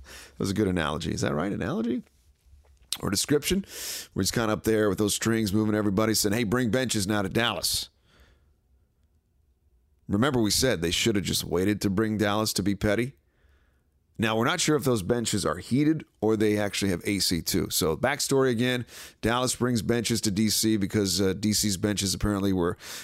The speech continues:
not working that well in terms of putting on heat. So, what does Washington do? No, they don't wait to return the favor in Dallas. They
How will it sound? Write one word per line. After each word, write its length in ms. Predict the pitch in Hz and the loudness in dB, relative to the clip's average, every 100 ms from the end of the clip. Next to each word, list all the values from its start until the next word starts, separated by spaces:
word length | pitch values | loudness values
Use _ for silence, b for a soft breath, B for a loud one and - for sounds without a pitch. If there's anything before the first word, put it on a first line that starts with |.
| B | B
not 200 | 113 104 | -2 0
working 300 | 104 104 113 | 0 0 0
that 180 | 104 95 | 0 0
well 440 | 101 107 98 95 _ | 2 2 2 0 _
in 120 | - 92 | -8 -4
terms 260 | 107 98 | -2 -2
of 80 | 90 | -2
putting 200 | 110 101 | 0 0
on 140 | 87 | -2
heat. 360 | 87 135 156 - B B B B B B | -2 -2 -2 -4 B B B B B B
So, 560 | - 131 123 113 107 _ _ _ _ _ _ - | -2 2 2 2 -2 _ _ _ _ _ _ -2
what 100 | 131 | 0
does 140 | 139 | 2
Washington 400 | 151 156 143 143 | 0 0 0 2
do? 200 | 147 165 | 2 2
No, 180 | 147 160 | 2 0
they 100 | 170 | 0
don't 200 | 170 123 | 0 0
wait 200 | 139 147 | 0 0
to 240 | 123 101 101 - | -2 -6 -8 -10
return 320 | 120 - 131 | -6 -2 -2
the 60 | 113 | -2
favor 460 | - 120 113 107 - | 0 0 2 0 0
in 180 | 107 92 | -4 0
Dallas. 520 | 120 185 135 113 - | 0 0 0 -2 -4
They 300 | 113 113 107 | 0 2 0